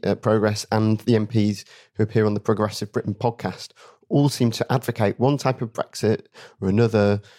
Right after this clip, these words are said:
whether it's, you know, talking about the single market or trade and things, uh, how we shape Brexit. Um, but this user says that there is no good Brexit. Every option has been considered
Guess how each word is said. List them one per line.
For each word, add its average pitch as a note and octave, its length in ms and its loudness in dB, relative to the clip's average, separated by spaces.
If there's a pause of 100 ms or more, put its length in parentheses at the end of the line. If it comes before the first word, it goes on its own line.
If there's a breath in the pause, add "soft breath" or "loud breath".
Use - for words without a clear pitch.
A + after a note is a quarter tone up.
(160 soft breath)
whether G2 200 -2
it's, F2+ 140 -4
you G#2 100 -2
know, G2 160 0 (120)
talking - 240 -18
about - 140 -8
the G#2+ 60 -2
single G#2+ 240 2
market G#2+ 440 0
or - 80 -8
trade G2+ 340 -2
and G2+ 140 -12
things, A2 400 -4 (640 loud breath)
uh, A2 100 -4 (260)
how - 260 0
we A2+ 160 6
shape - 420 0 (160)
Brexit. - 500 -6 (380 soft breath)
Um, A#2 420 2
but A#2 80 -2
this E3 160 2
user C#3+ 240 4
says G#2 280 0
that - 180 -6 (120)
there C3+ 200 2
is B2+ 120 0
no A2 140 2
good G2+ 220 -4
Brexit. - 340 -4 (220)
Every C3 260 2
option - 280 -2
has - 260 -4
been A2+ 260 0
considered G2 480 -6